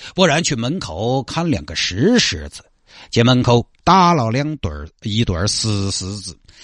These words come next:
石狮子的那个嘴巴张起的，血盆大口刚好对到对面邻居的大门，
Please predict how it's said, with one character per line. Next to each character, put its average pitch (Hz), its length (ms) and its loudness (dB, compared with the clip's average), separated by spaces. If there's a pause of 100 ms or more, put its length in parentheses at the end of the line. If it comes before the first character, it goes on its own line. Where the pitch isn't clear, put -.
(140)
石 220 360 -4
狮 214 200 -4
子 190 160 0
的 175 100 2
那 151 120 0
个 117 80 -4
嘴 208 180 -2
巴 175 140 -4
张 143 360 -4
起 208 160 0
的， 190 160 0 (300)
血 196 240 4
盆 180 180 0
大 135 200 2
口 147 100 0
刚 147 240 -2
好 190 140 2
对 113 120 2
到 113 120 2
对 90 180 0
面 107 180 2
邻 101 200 -2
居 104 100 -8
的 101 80 -4
大 71 260 -8
门， 87 160 -6